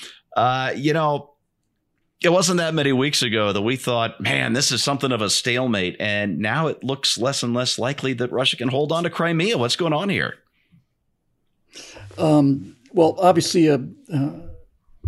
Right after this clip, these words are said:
Speaker 2: the submarines, here's the thing about a submarine. A submarine is either completely vulnerable or completely invulnerable to, to, to ground-based forces, right? It's, it's one or the other. It's a binary situation.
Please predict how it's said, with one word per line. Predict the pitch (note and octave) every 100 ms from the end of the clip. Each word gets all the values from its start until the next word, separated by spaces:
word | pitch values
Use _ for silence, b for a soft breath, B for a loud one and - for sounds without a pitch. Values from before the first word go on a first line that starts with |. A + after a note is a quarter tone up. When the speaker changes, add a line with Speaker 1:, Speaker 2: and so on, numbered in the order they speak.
| B G2+ B B
Speaker 2:
the | -
submarines, | - F#3+ D#3+ D#3+ D#3 B2+ - - -
here's | E3+ A3+
the | E3+
thing | E3 F3
about | D3+
a |
submarine. | C3+ D3 D3
A | C3+
submarine | - G3 F#3 E3
is | D3
either | F3 D#3+ D3 C#3 -
completely | - D3+ A#3+ A3+ E3
vulnerable | D#3+ D#3 D#3 C#3 D3
or | D#3+ C#3
completely | B2 C3+ C#3 C3
invulnerable | B2+ B2 A#2 B2+ B2+ D3+ - b b b b - -
to, | - C3+ -
to, | - C3+
to | - F#3+
ground-based | D3+ D3 B2 A#2+ -
forces, | B2+ A2+ D#3+ -
right? | D3+ D3 -
It's, | D3
it's | G3+ -
one | F3+ G3
or |
the | D3 C#3+
other. | C#3
It's | D3+
a |
binary | B2 D#3 D3 C3+
situation. | C#3+ B2+ C3 A#2+ D#3+